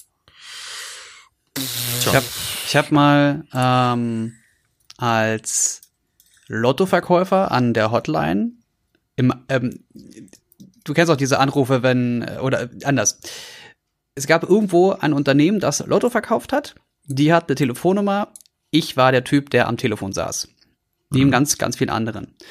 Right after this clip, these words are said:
Speaker 2: Und da hab ich, ähm, am Ende des Monats, ich glaub, das waren auch so sieben oder acht Euro oder sechs, sechs, sieben, acht Euro, so, ähm, bei einer vierzig bis fünfundvierzig Stunden Woche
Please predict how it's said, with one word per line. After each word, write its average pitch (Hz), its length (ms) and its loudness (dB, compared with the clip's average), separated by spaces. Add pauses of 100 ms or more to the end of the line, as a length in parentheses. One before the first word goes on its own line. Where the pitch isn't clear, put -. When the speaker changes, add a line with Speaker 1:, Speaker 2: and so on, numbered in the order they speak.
(400)
Speaker 2:
Und - 100 -6
da 127 120 0
hab 143 140 0
ich, - 420 -4 (480)
ähm, 127 260 2
am 131 120 4
Ende 196 280 2
des 160 180 0
Monats, 185 360 4
ich 185 60 -6
glaub, 156 120 2
das - 160 -2
waren 131 140 4
auch 127 80 0
so 127 120 -2
sieben 156 440 0
oder 139 220 0
acht 151 200 -4
Euro 220 340 -2 (1160)
oder 117 160 0
sechs, - 520 -2
sechs, - 280 -6
sieben, 143 200 0
acht 139 140 -8
Euro, 147 320 0
so, 143 260 -4 (520)
ähm, 131 400 2
bei 127 80 2
einer 127 200 2
vierzig 165 380 -2
bis - 200 -4
fünfundvierzig 190 640 -2
Stunden 196 400 0
Woche 175 460 0